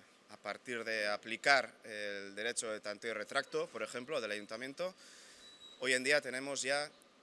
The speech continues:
quince viviendas adecuadas para ese tipo de situaciones de emergencia social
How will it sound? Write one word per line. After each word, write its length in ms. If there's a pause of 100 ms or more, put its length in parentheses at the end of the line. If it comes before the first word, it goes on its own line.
quince 320
viviendas 560 (300)
adecuadas 720
para 200
ese 180
tipo 400
de 460
situaciones 420
de 60
emergencia 580
social 500